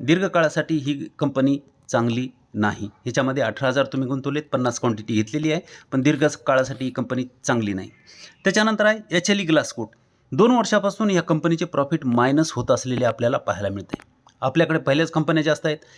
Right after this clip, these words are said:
हिच्यातही शंभर क्वांटिटी घेतलेली आहे, पंचेचाळीस, पंचेचाळीस हजार गुंतवलेत. तर ही सुद्धा कंपनी तुम्ही काढून हिचा पैसा दुसरीकडे कुठंतरी लावू शकता. त्याच्यानंतर हायटेक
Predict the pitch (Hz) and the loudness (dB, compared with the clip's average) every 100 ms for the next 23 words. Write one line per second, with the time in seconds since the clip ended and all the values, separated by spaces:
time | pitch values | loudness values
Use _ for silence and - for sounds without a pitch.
0 | _ 135 131 156 170 165 170 170 160 156 | _ -2 0 0 0 0 0 0 0 0
1 | 156 147 156 160 151 165 - _ _ 160 | 0 0 0 0 0 -2 -8 _ _ -2
2 | 160 180 170 143 - 156 170 165 147 139 | 2 4 4 2 0 0 2 0 0 0
3 | 147 143 156 156 156 - _ - 143 143 | 2 0 0 0 -2 -8 _ -4 0 0
4 | 214 202 185 180 165 170 160 156 151 143 | 0 0 0 0 0 -2 -2 -2 0 0
5 | 135 127 _ 151 160 185 170 - 160 - | 0 -4 _ -2 0 2 0 0 -4 -6
6 | _ 131 160 208 185 180 - - _ - | _ -6 -2 0 2 0 0 -10 _ -6
7 | 151 123 151 170 - 120 123 113 120 - | -4 0 0 -2 -2 2 2 2 -6 -4
8 | 87 - _ - - _ _ _ _ - | -6 -6 _ -20 -20 _ _ _ _ -20
9 | - _ _ - - - - - 185 208 | -20 _ _ -20 -20 -20 -8 -2 0 2
10 | 208 196 - - 117 | 2 0 0 -2 -6